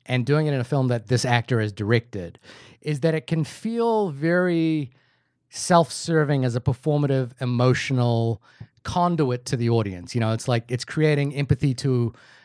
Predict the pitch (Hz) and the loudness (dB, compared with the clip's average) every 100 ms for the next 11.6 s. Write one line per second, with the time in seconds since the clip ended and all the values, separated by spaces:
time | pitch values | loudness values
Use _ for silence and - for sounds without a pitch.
0 | _ 127 120 120 147 147 - 151 - 147 | _ -4 -2 0 2 0 0 -4 -2 -4
1 | - 160 143 156 170 185 - 185 156 143 | 0 0 0 -4 2 2 2 -2 0 0
2 | 131 139 131 120 127 - 123 117 113 - | 0 0 0 0 -4 0 0 2 0 -4
3 | 120 202 202 180 151 - - 175 190 208 | -4 -4 0 -2 -2 -8 -14 -6 0 0
4 | 233 220 - 185 170 165 147 - 160 151 | 2 -2 -2 -2 0 0 -2 -6 0 2
5 | 143 139 156 175 - 165 139 143 123 127 | 2 0 0 -2 -2 -2 0 0 0 4
6 | 151 151 139 127 123 143 139 139 139 143 | 4 4 0 0 0 0 0 0 0 0
7 | - 131 127 127 - 135 117 117 127 120 | 0 -4 0 -2 0 0 0 0 -2 -2
8 | 127 120 - 127 113 113 101 101 - - | -2 -2 0 0 0 0 -2 -2 -6 -20
9 | - - _ 147 143 151 147 117 147 139 | -20 -20 _ -6 -2 0 0 -2 -2 0
10 | 127 123 160 196 _ 170 - 175 202 240 | 0 -2 -6 -16 _ -16 -8 -4 -2 -2
11 | 214 165 175 180 170 151 | -2 -2 0 2 0 -4